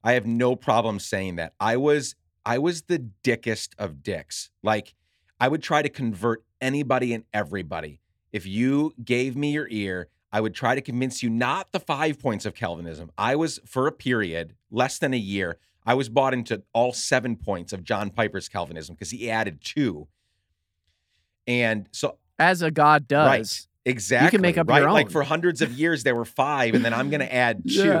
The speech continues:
Speaker 1: two, and everybody took it. I took it as someone who was always questioning things. That's what was so wild about that period, and I still don't have all of the answers as to why I jumped in head first,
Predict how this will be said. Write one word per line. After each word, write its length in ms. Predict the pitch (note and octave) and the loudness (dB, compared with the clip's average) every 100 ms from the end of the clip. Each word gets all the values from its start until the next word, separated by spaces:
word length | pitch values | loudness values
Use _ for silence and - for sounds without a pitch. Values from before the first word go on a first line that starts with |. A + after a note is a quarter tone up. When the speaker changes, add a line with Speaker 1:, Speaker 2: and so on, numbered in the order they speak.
| C#3 | 0
Speaker 1:
two, 120 | A#2+ _ - | -4 _ -4
and 100 | C#3+ | 2
everybody 380 | D#3+ F#3 F3+ D3 | 2 4 2 2
took 300 | - - - | 0 -2 2
it. 200 | B2 - _ | -2 -2 _
I 320 | C3 G3+ B3+ B3+ | -2 2 2 0
took 320 | - D4 C#4+ | 0 -2 2
it 240 | D3 G2 _ _ - | 0 0 _ _ 0
as 180 | F#3+ F3+ | 0 2
someone 360 | A3 A3+ A#3+ | 0 0 0
who 440 | A3 A3 G#3 G3+ - _ | -2 -2 -2 -2 -8 _
was 180 | D3+ C#3+ | -4 -2
always 340 | - F3 G3+ G3 | 2 4 4 0
questioning 560 | - G#3 - D3+ A#2 | 0 0 0 -4 -4
things. 260 | G2+ G#2 E2+ | -4 -6 -2
That's 320 | D3 G#3 - | 0 0 -2
what 120 | A3+ G3+ | -4 -4
was 120 | - | -2
so 140 | F#3+ | -2
wild 360 | D#3+ D3+ D3+ D3 | -2 -2 -2 -2
about 160 | C3 B2+ | -2 -2
that 160 | A2 | -6
period, 420 | - D#3 C3+ G#2 - _ _ | -6 -2 -2 -2 -6 _ _
and 100 | C3 | -2
I 60 | C3 | -2
still 260 | - - F3+ | -2 -4 -4
don't 180 | F3 | -4
have 240 | C3+ B2+ G2 _ _ | -4 -6 -8 _ _
all 280 | C3 C3+ C#3+ | -2 0 0
of 100 | C#3 | -2
the 240 | B2 A2 | -6 -4
answers 340 | A2 G#2+ G2+ F#2+ | -6 -6 -8 -10
as 160 | F#2 | -14
to 120 | - | -10
why 520 | G#2 F#2+ G#2+ G#2+ G#2 F#2+ _ _ _ A#2 | -10 -2 -2 0 -2 -4 _ _ _ -4
I 120 | A#2 | -4
jumped 520 | F2+ G2 A#2+ C3 - | -4 -2 -2 -2 -2
in 140 | A#2 | -4
head 280 | G#2+ A2 G2 | -2 -6 -6
first, 480 | E2+ F2+ G2+ F#3 - | -8 -6 -4 -6 -12